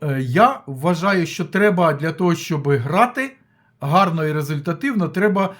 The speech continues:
швидше бі-, бігати. І, е, таким чином я поясняю, що очікую результативний тур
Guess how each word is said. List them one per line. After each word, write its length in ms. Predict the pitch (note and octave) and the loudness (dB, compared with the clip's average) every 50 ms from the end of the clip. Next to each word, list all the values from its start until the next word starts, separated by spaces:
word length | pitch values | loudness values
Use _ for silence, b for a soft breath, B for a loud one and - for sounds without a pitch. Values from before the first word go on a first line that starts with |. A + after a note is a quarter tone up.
| B B - | B B -14
швидше 580 | - - - F#3+ G3 G3 - - - F#3 D#3+ | -10 -4 -2 0 0 0 0 -2 -2 -2 -2
бі-, 320 | C#3+ B2 B2+ D#3+ F#3+ A3 G#3 | 0 0 0 2 2 2 0
бігати. 680 | C#3 A#2+ C#3+ F3 E3 D3 F3+ G3+ - C#4+ D#4 D#4+ D#4+ B B B B B B _ - | -2 0 0 2 2 2 0 -4 -6 -8 -10 -10 -12 B B B B B B _ -2
І, 360 | G3 G3+ G3+ G#3 G#3 G3+ G3+ B B B B _ - | 0 0 2 0 0 -2 -4 B B B B _ -6
е, 300 | D3+ D3 C#3+ C#3+ C#3 C#3 | -4 -2 0 0 0 -2
таким 380 | C#3+ - F3+ F3+ G#3 G3+ F3 | -2 -2 -2 -2 0 -2 -2
чином 360 | F3+ - C#4 C4+ C4+ A#3+ G3 | -2 -4 -4 -2 0 0 0
я 200 | E3+ E3 F3+ F#3+ | 2 2 2 0
поясняю, 680 | - - F#3 D#3+ D#3+ D#3+ - F3+ F3+ F#3+ F#3+ G3 F3+ E3 | 0 0 -2 -4 -4 -4 -2 0 0 2 2 2 0 0
що 360 | - - - F3 E3 D#3 D#3 B B B B - | -2 -4 -4 -2 -2 -2 -6 B B B B -6
очікую 720 | D3+ D3+ D3 - - G3+ G3+ G#3 F#3+ F3 E3+ F3 F3 - - | -4 -4 -4 -4 -6 -4 0 2 2 4 4 2 0 -2 -2
результативний 1400 | F3 E3+ F#3 G#3 G3+ E3 D3 F3+ F#3 F3 - - F3 - - - G3+ G#3 G#3 F3+ F#3 F#3 G3 G3 F#3+ F#3 - _ _ _ _ - | 0 2 2 2 2 2 2 0 0 0 0 -2 -2 -2 -2 0 2 2 2 2 2 4 4 2 0 -2 -6 _ _ _ _ 0
тур 320 | - A#3+ G#3 D#3+ B2 A#2+ | 2 4 4 2 0 -4